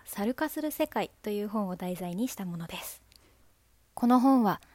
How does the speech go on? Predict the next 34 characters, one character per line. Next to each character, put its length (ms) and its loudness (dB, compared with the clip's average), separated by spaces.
何 240 8
か 120 2
に 120 -4
つ 160 0
い 80 2
て 80 -2
語 260 -2
り 120 2
続 240 -2
け 100 0
て 100 -6
い 80 0
る 80 -2
も 120 0
の 100 4
で 100 2
は 120 -4
な 120 0
く、 240 -4
い 80 2
ろ 160 6
ん 100 4
な 160 4
世 120 0
の 100 4
中 220 2
の 100 -4
出 160 0
来 100 0
事 220 0
に 160 0
つ 120 0
い 100 4
て、 260 -2